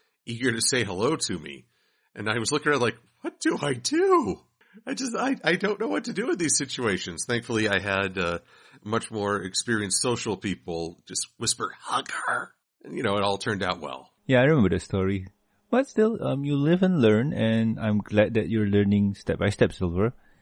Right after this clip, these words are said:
Speaker 2: And as for Rainbow Dash's parents and their design, I don't have any problems with them. They look good. And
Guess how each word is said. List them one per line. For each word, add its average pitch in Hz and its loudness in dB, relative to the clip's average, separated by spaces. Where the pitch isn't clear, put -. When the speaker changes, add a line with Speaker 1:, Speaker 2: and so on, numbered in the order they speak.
Speaker 2:
And 120 4
as 120 4
for 120 4
Rainbow 113 4
Dash's 104 0
parents 113 0
and 113 2
their 104 2
design, 98 0
I 120 0
don't 131 4
have 127 0
any 135 0
problems 123 0
with 95 -2
them. 90 0
They 104 0
look 104 4
good. 107 2
And 92 0